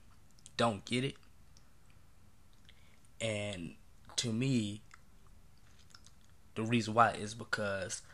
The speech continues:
people don't recognize their nature. And this is kinda what I'm wanna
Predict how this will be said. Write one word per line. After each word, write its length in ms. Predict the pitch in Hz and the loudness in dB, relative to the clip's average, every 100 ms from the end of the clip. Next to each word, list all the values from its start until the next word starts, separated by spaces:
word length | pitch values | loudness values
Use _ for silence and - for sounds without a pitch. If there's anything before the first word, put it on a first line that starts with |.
| - - - | -20 -8 -4
people 180 | 120 110 | -2 0
don't 160 | 107 | 0
recognize 440 | 104 - 107 98 - | 0 -2 -2 -4 -4
their 180 | 107 | -6
nature. 420 | 98 107 107 - - - - - - - - - - - - - - - - - - - - - - - - 120 | -4 -4 -4 -6 -8 -18 -20 -20 -20 -20 -20 -20 -20 -20 -20 -20 -20 -20 -20 -20 -20 -20 -20 -20 -20 -12 -6 -2
And 320 | 104 104 110 - - - - - | 0 -2 -6 -14 -20 -20 -20 -8
this 140 | 117 110 | -4 -2
is 80 | 113 | -2
kinda 240 | 113 107 | -2 0
what 160 | 107 104 | 0 -2
I'm 280 | 101 104 - - - | -2 -6 -12 -14 -4
wanna 420 | 117 107 101 | 0 2 0